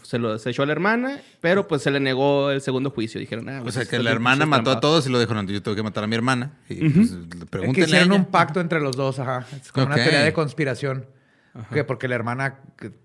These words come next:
Speaker 3: creo que met-, no me acuerdo si metieron de que había abuso físico, no sexual, pero sí físico, y la hermana es la que era la mera mera de, la que se ideó todo.
Speaker 1: Ujú.
Speaker 3: Y entonces convenció al hermano,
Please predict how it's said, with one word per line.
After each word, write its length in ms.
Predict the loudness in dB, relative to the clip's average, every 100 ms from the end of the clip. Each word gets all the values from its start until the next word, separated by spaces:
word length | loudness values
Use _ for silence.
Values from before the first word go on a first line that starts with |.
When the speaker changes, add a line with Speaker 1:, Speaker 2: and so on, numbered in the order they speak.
| _
Speaker 3:
creo 140 | -8
que 140 | -4 -4
met-, 160 | -4
no 160 | -6 -6
me 80 | -2
acuerdo 160 | 0
si 60 | 0
metieron 320 | 0 -2 -2
de 180 | -2 -2
que 300 | -2 -2 -2
había 220 | -2 -4
abuso 300 | -4 -4 -6
físico, 480 | -4 -4 -4 -2 -2
no 120 | -2
sexual, 400 | -4 -2 -2 -2
pero 240 | -6 -6 -6
sí 180 | -8 -8
físico, 520 | -6 -6 -6 -4 -2
y 20 |
la 80 | -2
hermana 300 | -4 -4 -4
es 60 |
la 140 | -4 -6
que 160 | -6
era 240 | -6 -6 -6
la 600 | -6 -6 -8 -10 -12 -14
mera 220 | -8 -8
mera 300 | -6 -6 -4
de, 400 | -4 -6 -8 -10 -14 -20 _
la 100 | -8
que 60 | -4
se 180 | -6 -2
ideó 320 | -2 -2 -2
todo. 400 | -2 0 -2 -4 -20 -16
Speaker 1:
Ujú. 320 | -12 -10 -12 -6
Speaker 3:
Y 80 | -6
entonces 280 | -4 -6
convenció 600 | -4 -6 -6 -6 -6 -2
al 120 | -2 -4
hermano, 440 | -4 -4 -2 -4